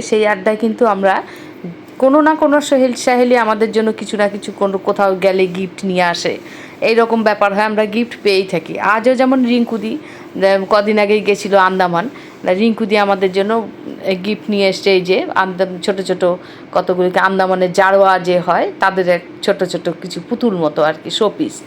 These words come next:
তা এটা রিঙ্কুদি আমাদের জন্য নিয়ে এসছে। এবার রিঙ্কুদি সবাইকে এগুলো দিল, আবার কে কোনটা নেবে, কারটা ভালো, এসব নিয়ে আমাদের কাড়াকাড়ি চললো খানিকক্ষণ। যাই হোক, রিঙ্কুদির এটা দেওয়া হয়ে যাওয়ার পর এইদিকে দেখতে পাচ্ছি যে শর্মিষ্ঠার মেয়ে, দেখো, দাঁড়িয়ে আছে গিফট হাতে নিয়ে। এর মধ্যে আমাদের কিন্তু চিকেন পকোড়া চলে এসেছে।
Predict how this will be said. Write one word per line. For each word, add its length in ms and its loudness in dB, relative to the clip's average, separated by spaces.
তা 120 2
এটা 200 2
রিঙ্কুদি 420 2
আমাদের 300 0
জন্য 180 0
নিয়ে 260 0
এসছে। 240 -2
এবার 200 4
রিঙ্কুদি 380 -4
সবাইকে 440 0
এগুলো 260 0
দিল, 220 -4
আবার 200 2
কে 240 0
কোনটা 340 0
নেবে, 320 2
কারটা 340 0
ভালো, 360 0
এসব 300 2
নিয়ে 140 2
আমাদের 300 0
কাড়াকাড়ি 460 -2
চললো 320 -2
খানিকক্ষণ। 440 -4
যাই 120 2
হোক, 100 2
রিঙ্কুদির 420 -2
এটা 240 2
দেওয়া 220 2
হয়ে 240 2
যাওয়ার 300 2
পর 140 4
এইদিকে 380 0
দেখতে 280 -2
পাচ্ছি 260 -2
যে 120 0
শর্মিষ্ঠার 600 0
মেয়ে, 300 0
দেখো, 260 0
দাঁড়িয়ে 340 2
আছে 200 -2
গিফট 340 -6
হাতে 220 -2
নিয়ে। 200 -4
এর 80 2
মধ্যে 220 0
আমাদের 320 0
কিন্তু 200 -6
চিকেন 360 -4
পকোড়া 320 0
চলে 300 -4
এসেছে। 320 -14